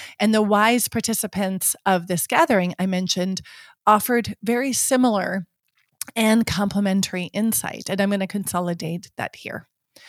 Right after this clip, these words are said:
But first, let's look at this idea of rehabilitation. This is the idea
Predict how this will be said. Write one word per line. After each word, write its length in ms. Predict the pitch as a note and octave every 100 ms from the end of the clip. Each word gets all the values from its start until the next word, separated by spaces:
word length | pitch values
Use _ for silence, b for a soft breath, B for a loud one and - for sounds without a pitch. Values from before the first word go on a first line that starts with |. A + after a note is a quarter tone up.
| B B B -
But 120 | A#3
first, 240 | D4+ -
let's 200 | E4 -
look 180 | A#3+ A3
at 140 | G#3+ F3
this 140 | F3+
idea 260 | F#3+ F#3+ F#3
of 140 | F#3
rehabilitation. 1080 | B3 C4+ G#3+ G3+ F#3 F3 - E3 - - E3 - _ _ _ _ _ _ _ - - D4+
This 160 | -
is 120 | -
the 100 | A3
idea 520 | F3 F#3 F#3+ F#3 E3